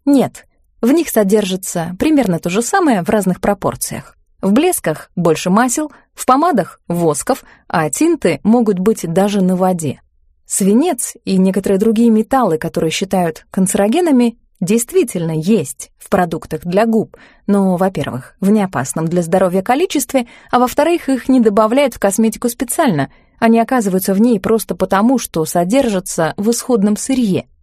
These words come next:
тех же восках, и убрать их совсем невозможно. Если вас это все-таки пугает, примите во внимание аргумент Австралийской академии наук.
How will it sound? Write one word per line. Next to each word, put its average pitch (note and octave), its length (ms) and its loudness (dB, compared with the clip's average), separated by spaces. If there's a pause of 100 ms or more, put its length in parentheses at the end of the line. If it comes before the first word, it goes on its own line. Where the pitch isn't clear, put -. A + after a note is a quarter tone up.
(120)
тех D4 240 0
же A3+ 160 2
восках, B3 520 -2 (300)
и A#3 100 4
убрать A3 340 0
их G3+ 100 -6
совсем B3 600 -2 (160)
невозможно. A3 760 0 (460)
Если B3+ 460 2
вас B3+ 340 0
это G#3+ 320 0
все-таки F#3+ 400 -4
пугает, G#3 640 -2 (260)
примите D4+ 380 2
во G#3 80 2
внимание B3+ 500 2
аргумент A#3 720 0
Австралийской G#3 800 0
академии F3+ 400 0
наук. E3 440 -4